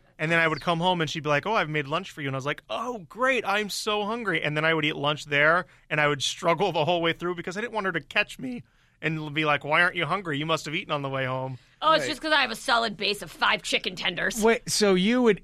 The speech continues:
Speaker 3: eat a meal out
Speaker 1: Oh,
Speaker 3: and
Speaker 1: yeah.
Speaker 3: then go home and eat another meal?
Speaker 1: Because I have to cover it all up, Tim.
Speaker 3: I, that, I don't e-, I can't even wrap my head around that mode of thinking.
Speaker 1: It was, uh, stupid.
Speaker 3: So when she catches you ordering food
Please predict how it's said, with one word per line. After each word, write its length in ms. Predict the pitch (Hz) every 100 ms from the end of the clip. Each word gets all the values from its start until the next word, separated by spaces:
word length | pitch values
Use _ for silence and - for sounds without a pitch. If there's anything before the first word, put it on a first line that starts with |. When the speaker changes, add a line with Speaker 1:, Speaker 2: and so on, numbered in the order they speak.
| -
Speaker 3:
eat 260 | 185 214 233 _ _ _
a 100 | 170
meal 360 | 175 175 190 214 160
out 340 | 151 120 123 _
Speaker 1:
Oh, 60 | -
Speaker 3:
and 80 | 139
Speaker 1:
yeah. 100 | 165
Speaker 3:
then 160 | 175 175
go 200 | 190 180
home 240 | 175 165
and 100 | 165
eat 220 | 156 160 - 143
another 440 | 160 165 165 160
meal? 400 | 156 139 87 -
Speaker 1:
Because 280 | 151 160 160
I 80 | 151
have 180 | 180 -
to 80 |
cover 320 | 127 - 156 139
it 80 |
all 200 | 143 143 170
up, 180 | 170
Tim. 320 | - 139 147 123 _ _ _ _ _ _ _ 143
Speaker 3:
I, 140 | 147 - _ _ _ _ _ 147
that, 160 | 190 - _ _ _ -
I 100 | 170
don't 180 | 240 226
e-, 120 | 220
I 140 | 147 190
can't 220 | 247 247
even 160 | 226 202
wrap 160 | 214
my 140 | 190 185
head 160 | 202
around 200 | 208 196
that 120 | 185
mode 160 | 180 190
of 80 | 147
thinking. 580 | - 226 240 175 85 73 _ _ _ - 165
Speaker 1:
It 140 | 160
was, 240 | 147 120
uh, 160 | 123 117
stupid. 320 | - - 147
Speaker 3:
So 100 | 196
when 180 | 190 202
she 160 | - 196
catches 560 | - 226 247 247 170 170
you 320 | 170 156 -
ordering 460 | 160 190 196 170 131
food 640 | - 220 226 147 143